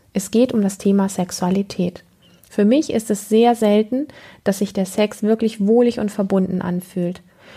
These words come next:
Viel häufiger fühlt es sich in mir danach erschöpft, gebraucht und verzweifelt an. Während des Sex spreche ich es manchmal aus,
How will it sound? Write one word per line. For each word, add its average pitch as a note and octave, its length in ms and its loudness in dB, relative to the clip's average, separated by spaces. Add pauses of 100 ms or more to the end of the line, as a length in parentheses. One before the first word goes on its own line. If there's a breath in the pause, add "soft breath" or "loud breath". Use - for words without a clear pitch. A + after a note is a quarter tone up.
(120)
Viel C4+ 420 2
häufiger B3+ 640 0 (420 soft breath)
fühlt A#3 320 0
es A3 140 -2
sich G#3+ 240 -2
in B3 180 4
mir C4+ 140 2
danach G3+ 420 0
erschöpft, - 640 -4 (380)
gebraucht G3+ 680 0 (380)
und G#3 120 -2
verzweifelt F3+ 680 -4
an. F3 260 -6 (800)
Während B3 580 2
des G#3+ 160 -2
Sex - 400 -4 (340 loud breath)
spreche A3+ 440 0
ich G#3+ 100 0
es G3+ 200 -4
manchmal F#3+ 460 -2
aus, G#3 500 0